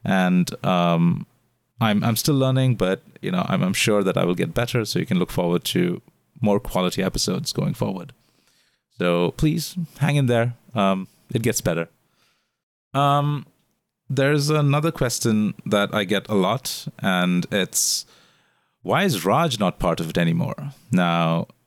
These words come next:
I haven't talked about this on the podcast for the longest time,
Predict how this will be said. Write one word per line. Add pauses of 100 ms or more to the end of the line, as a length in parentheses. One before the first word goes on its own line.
(240)
I
haven't
talked
about
this
on
the
podcast
for
the
longest
time,